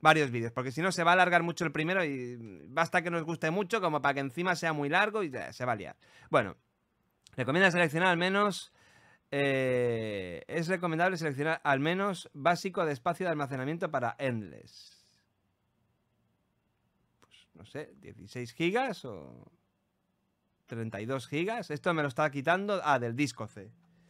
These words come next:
Ok, perfecto. Vale, vamos aquí a siguiente.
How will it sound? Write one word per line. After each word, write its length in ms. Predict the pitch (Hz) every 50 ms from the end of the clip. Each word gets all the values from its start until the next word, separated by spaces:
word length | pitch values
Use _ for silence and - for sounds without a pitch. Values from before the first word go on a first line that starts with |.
| _ _ _ _ _ _ _ _ _ _ -
Ok, 240 | 156 139 127 113 110 98 104 117 120 - -
perfecto. 600 | 127 120 113 - - 143 127 107 - - - - _ _ _ _ _ _ _ _ _ _ _ _ _ _ _ _ -
Vale, 240 | - 110 98 101 107
vamos 340 | 117 135 139 147 147 - -
aquí 380 | 127 120 120 165 180 190 - -
a 380 | - 151 160 175 196 208 196 - _ _ _ _ _ _ _ _
siguiente. 800 | - - - 131 120 117 143 170 185 190 190 233 240 262 277